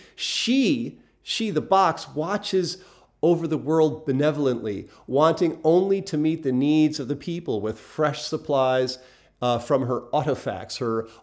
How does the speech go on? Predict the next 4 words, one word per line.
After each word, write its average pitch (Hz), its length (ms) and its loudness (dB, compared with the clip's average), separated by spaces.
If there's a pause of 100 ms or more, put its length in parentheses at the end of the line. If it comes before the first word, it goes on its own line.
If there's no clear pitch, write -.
automated 131 880 2
underground 120 680 0
factories 117 920 -4
where, 110 320 -2